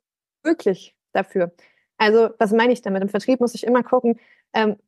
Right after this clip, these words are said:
wer ist meine Zielgruppe? Das Thema Perspektivwechsel. Mit welcher, welche Herausforderungen haben sie gerade? Welche Probleme, welche Sorgen? Und ich meine, genau das Gleiche empfehle ich halt auch allen Menschen im H R,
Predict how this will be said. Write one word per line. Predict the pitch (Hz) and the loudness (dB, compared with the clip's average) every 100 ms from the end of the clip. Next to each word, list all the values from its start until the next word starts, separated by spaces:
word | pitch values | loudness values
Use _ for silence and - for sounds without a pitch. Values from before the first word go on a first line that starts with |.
| _ _ | _ _
wer | 196 208 240 | -4 2 2
ist | 233 | 2
meine | 240 220 | 0 -2
Zielgruppe? | - 220 202 190 185 | 2 0 2 0 -4
Das | - | -6
Thema | - 214 | -2 -2
Perspektivwechsel. | 208 208 - - - 226 - - 185 - 196 | 0 -2 -2 -8 -8 -8 -6 -4 -4 -2 -2
Mit | 202 208 | 0 0
welcher, | 226 240 214 | 2 0 2
welche | 247 269 | 0 2
Herausforderungen | 254 277 269 262 233 220 | 2 2 2 -2 0 -2
haben | 202 | -4
sie | 196 | -4
gerade? | 196 196 | -4 -2
Welche | 214 - | -2 0
Probleme, | - 214 254 254 | -2 2 2 2
welche | 208 214 220 | 0 -2 -2
Sorgen? | 202 226 262 | 2 2 2
Und | 220 202 | 0 -2
ich | 208 | -2
meine, | 226 | 0
genau | 220 220 233 | 0 2 0
das | 226 | -2
Gleiche | - 226 233 | -2 -4 -4
empfehle | 220 - 226 | -6 0 0
ich | 214 | 0
halt | 220 | -2
auch | 208 | -2
allen | 202 220 214 | 0 0 2
Menschen | 214 220 208 | 0 0 -2
im | 202 196 | -2 0
H | 196 | 0
R, | 214 233 247 | 2 0 0